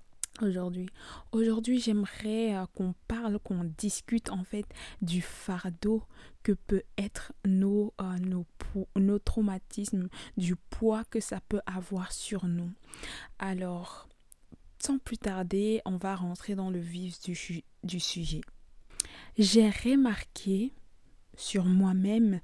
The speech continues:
et surtout autour de moi que généralement, quand quelqu'un porte des traumatismes, quand quelqu'un porte sur lui des,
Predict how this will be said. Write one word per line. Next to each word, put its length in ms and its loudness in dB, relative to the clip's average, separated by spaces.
et 80 4
surtout 480 -2
autour 340 0
de 120 -2
moi 340 -2
que 320 -2
généralement, 880 0
quand 380 -2
quelqu'un 440 0
porte 360 0
des 200 0
traumatismes, 960 -2
quand 140 -2
quelqu'un 420 -2
porte 420 -2
sur 380 -4
lui 240 0
des, 380 -2